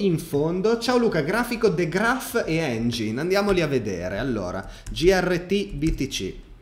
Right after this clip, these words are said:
G R T, allora, l'avevamo già guardato, se non erro, l'ultima volta.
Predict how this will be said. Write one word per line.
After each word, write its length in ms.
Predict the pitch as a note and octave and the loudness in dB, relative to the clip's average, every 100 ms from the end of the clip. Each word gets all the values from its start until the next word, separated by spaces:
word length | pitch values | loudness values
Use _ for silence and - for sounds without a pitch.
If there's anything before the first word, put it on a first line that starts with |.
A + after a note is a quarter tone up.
| - - - - - - - - - - | -18 -18 -18 -20 -20 -20 -20 -20 -18 -8
G 240 | A#2 F#3 | 2 2
R 340 | D3+ D#3+ G3 - | 4 2 -2 0
T, 440 | A#3 A#3 A#3 A3+ | 0 2 0 2
allora, 340 | E3 D3 C3+ B2 | 2 2 2 2
l'avevamo 480 | E3 D#3+ F#3+ E3 | 2 2 2 2
già 180 | C3 G3+ | 2 0
guardato, 680 | D#3+ D#3+ C#3+ D#3+ G#3 A3 A#3 | 0 0 0 -2 -2 0 0
se 200 | A#3 D3 | 0 0
non 180 | C3 C#3+ | 0 0
erro, 380 | F3 C#3+ A#2+ A2+ | -2 -2 -2 -2
l'ultima 560 | E3 C#4+ C4+ D3+ A#2+ | 0 0 0 0 -2
volta. 720 | G#2+ F#2+ E2+ G#2+ - F#3 E4+ | -4 -6 -6 -6 -4 -4 -4